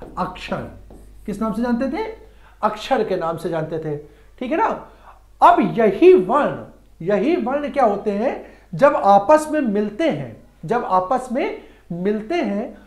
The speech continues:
और उनके मिलने से क्या होता है? एक कोई अर्थ बन, ठीक है ना,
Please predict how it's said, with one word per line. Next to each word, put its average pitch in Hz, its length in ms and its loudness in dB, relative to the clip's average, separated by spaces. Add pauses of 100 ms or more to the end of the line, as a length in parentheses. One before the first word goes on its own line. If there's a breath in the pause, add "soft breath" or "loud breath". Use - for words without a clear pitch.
(180 loud breath)
और 269 200 8
उनके 240 360 -2
मिलने 233 420 -4
से 311 160 -6
क्या 269 180 0
होता 196 340 2
है? 277 220 -2
एक - 340 -6
कोई 320 300 -2 (560 soft breath)
अर्थ 330 340 4
बन, 190 220 -2 (420)
ठीक 226 120 -6
है 330 60 -2
ना, 381 160 -2